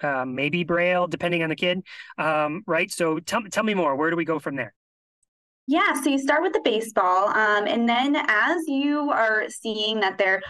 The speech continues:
Speaker 2: maybe they don't have to fully feel the whole baseball anymore, maybe they're touching the baseball and now they, they know, um, you can kind of get a sense of when it's time to start moving down to a partial object symbol, um, and you really wanna take, like,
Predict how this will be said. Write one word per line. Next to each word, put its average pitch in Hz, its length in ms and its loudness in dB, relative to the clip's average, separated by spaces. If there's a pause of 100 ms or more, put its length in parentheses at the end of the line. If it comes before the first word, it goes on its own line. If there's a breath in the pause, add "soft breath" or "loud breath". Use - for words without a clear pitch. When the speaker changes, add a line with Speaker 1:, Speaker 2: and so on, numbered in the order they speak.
Speaker 2:
maybe 262 300 0
they 220 100 2
don't 220 160 2
have - 200 -2
to 226 80 -8 (120)
fully 226 380 2
feel 220 140 0
the 208 60 2
whole 208 260 0
baseball 214 380 0
anymore, 269 300 2
maybe 220 220 0
they're 202 200 0
touching 214 240 -4
the 208 60 -4
baseball 196 360 -2
and 190 100 0
now 185 200 2
they, 180 360 0 (100)
they 190 140 0
know, 185 440 0 (360 loud breath)
um, 214 180 2
you 233 120 0
can 233 140 0
kind 226 200 0
of 220 60 -4
get 214 120 2
a 196 80 0
sense 196 280 -2
of 185 100 -2
when 190 100 0
it's - 160 -6
time 190 280 0
to 190 60 0
start 190 300 0
moving 185 300 0
down 185 220 2
to 196 140 -2
a 185 120 -2
partial 185 340 -2
object 247 480 0
symbol, 294 540 0 (380 loud breath)
um, 202 420 2 (100)
and 226 320 0 (320)
you 214 420 -2
really 240 280 2
wanna 294 220 2
take, 220 340 -2
like, 180 160 2